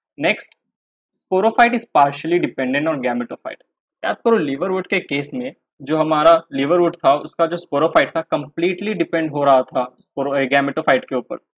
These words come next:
Sporophyte completely gametophyte के ऊपर depend था liverwort के case में, but hornwood के केस में क्या होता है? Sporophyte partially dependent होता है, यानी कि सिर्फ water और space लेता है। सिर्फ sporophyte gametophyte से पानी लेगा और space लेगा, जगह लेगा ग्रो करने का,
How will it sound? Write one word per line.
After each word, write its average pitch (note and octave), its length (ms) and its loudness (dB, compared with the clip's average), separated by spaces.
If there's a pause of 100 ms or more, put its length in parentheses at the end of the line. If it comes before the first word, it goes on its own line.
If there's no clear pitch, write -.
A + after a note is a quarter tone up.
Sporophyte D3+ 580 0 (380)
completely D#3+ 540 -2
gametophyte C#3+ 540 0
के - 80 -8
ऊपर D3+ 160 -4
depend C#3+ 360 -6
था E3+ 120 0
liverwort D#3+ 500 0
के D#3 100 -4
case - 320 -10
में, C3 60 -16 (520)
but D#3 200 -2
hornwood G3+ 540 -4
के A#3 60 -10
केस F#3+ 280 -8
में G3 120 -16
क्या D3+ 100 -4
होता B2 220 -8
है? C#3+ 60 -8
Sporophyte F3 540 -6 (140)
partially D3 380 0
dependent A#2 520 -8
होता A#2+ 160 -10
है, B2+ 80 -4
यानी D3 240 -2
कि G#3 200 -10 (440)
सिर्फ - 300 -6
water C3 440 2
और F#3+ 120 2
space D3+ 420 -6
लेता B2 280 -8
है। C3 60 -10 (440)
सिर्फ G3 140 -2
sporophyte - 1120 -2 (160)
gametophyte C#3+ 560 -2
से - 140 -6
पानी C#3+ 420 -2
लेगा E3+ 300 2
और G#3+ 380 2
space E3+ 540 -2
लेगा, B2 240 -4
जगह D#3 300 6
लेगा C3 240 2
ग्रो C3 220 -2
करने B2+ 320 -6
का, B2+ 120 -12